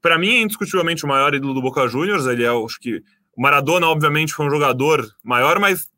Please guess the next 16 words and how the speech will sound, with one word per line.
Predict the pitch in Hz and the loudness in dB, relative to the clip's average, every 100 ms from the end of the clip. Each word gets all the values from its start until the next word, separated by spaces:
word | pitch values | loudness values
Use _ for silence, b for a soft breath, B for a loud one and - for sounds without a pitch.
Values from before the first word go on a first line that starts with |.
| _ _ _ | _ _ _
p-, | - - | -6 -4
pra | - 156 | -2 0
cultura | 185 147 220 269 | -2 -2 0 2
do | 254 | 2
Boca | 190 190 165 | 2 2 2
Juniors, | 156 220 202 | 2 0 0
o | |
Riquelme | 190 165 170 175 196 190 143 B B | 0 0 2 2 2 0 -2 B B
fala | - 170 165 190 | -4 0 2 4
mais | 170 131 | 2 2
alto, | 143 160 185 147 | 2 2 0 -2
o | |
Riquelme | 127 147 151 156 139 - | -2 -2 0 0 -2 -2
é, | 104 120 - | -4 -2 0
é | 143 | 0
rei, | 156 165 208 | 2 2 0